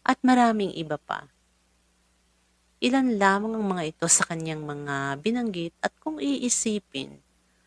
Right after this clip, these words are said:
sa dami ng mga ipinatutupad na batas at sa mga tungkuling dapat gampanan, gayon din sa dami ng mga sinasabi sa atin na dapat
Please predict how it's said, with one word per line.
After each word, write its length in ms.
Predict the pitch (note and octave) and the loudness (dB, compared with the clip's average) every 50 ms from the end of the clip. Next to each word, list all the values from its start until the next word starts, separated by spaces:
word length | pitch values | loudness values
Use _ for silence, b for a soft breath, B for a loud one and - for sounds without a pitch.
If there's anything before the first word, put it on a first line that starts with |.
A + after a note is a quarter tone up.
| _ _ | _ _
sa 160 | - - - A3 | -10 -4 -4 -2
dami 460 | F#3+ - C4 C#4+ D4+ D#4 D#4 D#4 D4 | 0 4 4 6 6 6 4 4 2
ng 160 | C4+ B3 A3+ | 2 0 -2
mga 480 | A3 G#3+ G3+ G3 F#3+ F3+ F3+ F3 E3+ - G3 | -2 -4 -4 -6 -4 -4 -4 -4 -4 -6 -6
ipinatutupad 800 | - - A#3 A3+ A3+ - - A#3 A#3 A3+ - - - - F#3 E3 | -6 -4 -4 -4 -4 -4 -4 -4 -4 -4 -4 -6 -6 -2 -2 -4
na 160 | E3 E3 D#3+ | -4 -6 -10
batas 640 | D3+ D3 D3 _ - C3+ C3 C3+ - - - - - _ _ _ _ _ _ _ _ _ _ _ _ _ _ - | -8 -10 -10 _ -8 -8 -8 -6 -4 -4 -4 -4 -4 _ _ _ _ _ _ _ _ _ _ _ _ _ _ -2
at 160 | F#3+ F#3+ - | 0 0 0
sa 160 | - - G3 | -2 -2 -2
mga 320 | F#3 F3 E3+ E3 D#3 D3+ D3+ _ | -2 -2 -4 -4 -4 -6 -6 _
tungkuling 640 | - E3+ E3 D#3+ D#3+ _ - A3+ A#3 A3+ G#3+ F#3+ F3 | -8 -10 -10 -10 -10 _ -2 0 0 0 0 -2 -2
dapat 460 | D#3+ D#3 D#3 E3+ F3+ - - G3+ - _ _ | -4 -4 -4 -4 -4 -4 -4 -6 -6 _ _
gampanan, 640 | - E3+ E3 D#3+ - - D3 C#3+ C#3 C3+ C3+ B2 C3 C#3 C#3+ _ _ _ _ _ _ _ _ _ _ _ _ _ _ _ | -8 -8 -8 -8 -8 -10 -10 -10 -10 -12 -14 -14 -18 -20 _ _ _ _ _ _ _ _ _ _ _ _ _ _ _ _
gayon 320 | - G3 G#3+ A3 A3+ A3 G3 | 2 4 6 6 4 2 0
din 160 | G#3 G#3+ G3 | 0 0 -2
sa 160 | - - F3 | -2 -2 -4
dami 480 | - - F#3 F#3+ G3 G3+ G3+ G3+ G3+ F#3+ | -6 -4 -2 -2 0 -2 -2 -2 -4 -4
ng 80 | F3+ | -4
mga 320 | E3+ E3 D#3+ D#3 D#3 D#3 - | -6 -8 -10 -8 -8 -8 -6
sinasabi 640 | - F3+ F3+ F3+ - - - D#3+ D3 D3 - D#3 - | -6 -4 -4 -6 -8 -8 -10 -12 -12 -12 -12 -12 -8
sa 320 | - - - - F#3+ G#3 | -6 -4 -2 0 -2 -2
atin 320 | - _ - E3 D3+ D3 | -2 _ -8 -10 -10 -10
na 20 | C#3 C3+ | -12 -10
dapat 480 | - D#3+ E3 F3+ F#3+ G3 _ - G3+ | -4 -4 -4 -4 -4 -8 _ -12 -14